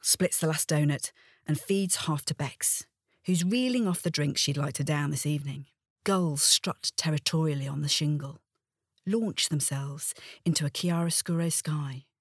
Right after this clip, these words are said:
The man in the small dinghy is but a tiny dot now,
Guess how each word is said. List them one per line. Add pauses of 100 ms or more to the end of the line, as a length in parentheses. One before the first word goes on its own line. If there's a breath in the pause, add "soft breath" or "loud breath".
(1500 soft breath)
The
man
in
the
small
dinghy
is
but
a
tiny
dot
now,